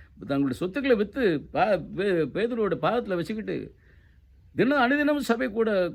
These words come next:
சபை கூடி ஆண்டவர் ஆராதித்தாங்கன்னு வசனம் இருக்கு அப்போஸ்தலர்ல. தினமும் சபை கூடப்பட்டது. தினம் ஜனங்க வந்து ஆண்டவர் ஆராதிச்சிட்டு இருந்தாங்க. அவங்க வே-, அப்படி பார்த்தா வேலை இல்ல.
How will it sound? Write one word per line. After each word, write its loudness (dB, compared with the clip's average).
சபை 0
கூடி -2
ஆண்டவர் 2
ஆராதித்தாங்கன்னு -2
வசனம் -2
இருக்கு -6
அப்போஸ்தலர்ல. -6
தினமும் 0
சபை 2
கூடப்பட்டது. -4
தினம் 2
ஜனங்க 0
வந்து 0
ஆண்டவர் 2
ஆராதிச்சிட்டு -6
இருந்தாங்க. -8
அவங்க -2
வே-, -6
அப்படி -4
பார்த்தா 0
வேலை 0
இல்ல. -4